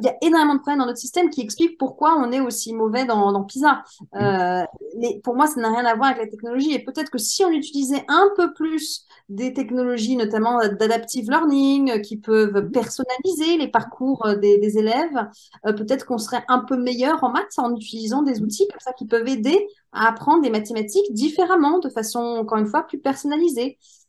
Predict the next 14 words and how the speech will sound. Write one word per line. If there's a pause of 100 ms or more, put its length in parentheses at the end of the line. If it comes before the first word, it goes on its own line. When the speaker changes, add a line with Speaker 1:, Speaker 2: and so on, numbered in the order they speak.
Speaker 1:
Donc,
euh,
je
pense
qu'il
y
a,
il
y
a (100)
tellement
de
choses
qui,